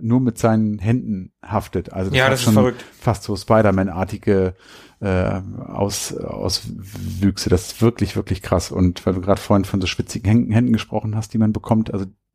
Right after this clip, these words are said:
Speaker 1: der Film schafft auf jeden Fall sehr viel, äh, Angst, die, äh, flüssig aus deinem Körper sich
Speaker 2: <laughs>
Speaker 1: verdünnisiert.
Speaker 2: Schwäche.
Speaker 1: Schwäche, Schwäche. Kann ich empfehlen. Free Solo.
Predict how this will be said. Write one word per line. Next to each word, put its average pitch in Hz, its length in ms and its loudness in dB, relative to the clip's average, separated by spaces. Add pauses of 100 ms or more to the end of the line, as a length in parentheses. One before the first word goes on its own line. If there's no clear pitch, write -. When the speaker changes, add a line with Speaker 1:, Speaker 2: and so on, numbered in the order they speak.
(220)
Speaker 1:
der 107 140 4
Film 101 440 2 (640)
schafft - 320 -2
auf - 140 -4
jeden 101 120 4
Fall 92 200 2
sehr 90 160 4
viel, - 360 -2
äh, 87 280 -2
Angst, 90 320 2
die, 87 220 0
äh, - 500 -6
flüssig 95 420 -8
aus 92 80 -8
deinem 98 220 -6
Körper 90 560 -8
sich - 240 -10
Speaker 2:
<laughs> - 320 -2
Speaker 1:
verdünnisiert. 92 960 -2
Speaker 2:
Schwäche. - 340 0 (320)
Speaker 1:
Schwäche, - 360 0
Schwäche. 87 280 -2 (140)
Kann 135 100 2
ich 139 80 2
empfehlen. 107 320 0
Free - 180 0
Solo. 90 380 -2